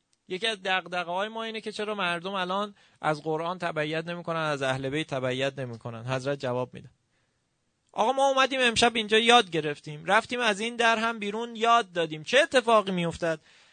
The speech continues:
حضرت می‌فرمایند: "فَإِنَّ النَّاسَ لَوْ عَلِمُوا"،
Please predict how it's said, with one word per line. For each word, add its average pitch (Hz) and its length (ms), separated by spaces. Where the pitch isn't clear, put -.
حضرت 156 360
می‌فرمایند: 147 480
"فَإِنَّ 143 520
النَّاسَ 139 560
لَوْ 151 400
عَلِمُوا"، 156 460